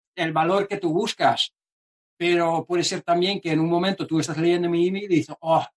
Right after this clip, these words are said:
esto es lo que justo hoy lo necesitaba". Y esto es lo que me pasa mucho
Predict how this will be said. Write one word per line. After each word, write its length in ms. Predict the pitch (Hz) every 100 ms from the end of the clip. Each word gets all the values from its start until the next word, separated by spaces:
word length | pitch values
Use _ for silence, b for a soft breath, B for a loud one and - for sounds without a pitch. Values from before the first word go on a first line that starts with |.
| _
esto 260 | 170 165 208
es 80 |
lo 100 | 180
que 80 | 170
justo 540 | 127 - 226 233 - 202
hoy 220 | 196 233
lo 120 | 180
necesitaba". 560 | 147 131 131 143 123 117
Y 120 | 135
esto 200 | 165 -
es 40 | 180
lo 60 |
que 160 | - 143
me 140 | 135
pasa 320 | 127 156 170 160
mucho 420 | 185 175 180